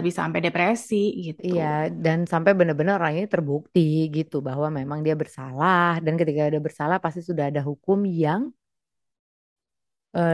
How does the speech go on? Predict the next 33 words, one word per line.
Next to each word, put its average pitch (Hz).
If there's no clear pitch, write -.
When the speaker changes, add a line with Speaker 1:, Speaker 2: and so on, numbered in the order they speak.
Speaker 2:
lebih, 160
apa 208
ya, 139
lebih 165
valid 240
lah 190
untuk 175
menghukum 180
gitu 190
loh. 147
Ada, 156
ada 160
aturannya 160
Speaker 1:
Iya. 175
Speaker 2:
gitu. 180
Speaker 1:
Benar, 185
Speaker 2:
Kalau 165
ini -
Speaker 1:
benar, 190
Speaker 2:
kan 233
Speaker 1:
benar. 220
Speaker 2:
lebih 170
luas 165
aja, 196
jadinya 185
luas 170
banget 180
sampai 180
nggak 151
bisa 165
terbendung 180
gitu. 147
Speaker 1:
Iya, 202